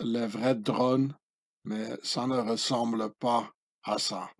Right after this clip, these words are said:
C'est plutôt, euh, du genre, euh,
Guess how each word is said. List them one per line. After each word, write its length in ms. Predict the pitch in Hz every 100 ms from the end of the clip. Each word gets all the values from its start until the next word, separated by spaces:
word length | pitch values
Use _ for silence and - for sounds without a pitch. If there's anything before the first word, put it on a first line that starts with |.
| _ _ _ _ - _ _ _ -
C'est 240 | - 117
plutôt, 640 | - 120 - 113 110 113
euh, 560 | 104 101 101 101 98 101
du 180 | 98 113
genre, 440 | 104 117 110 107
euh, 400 | 110 110 107 104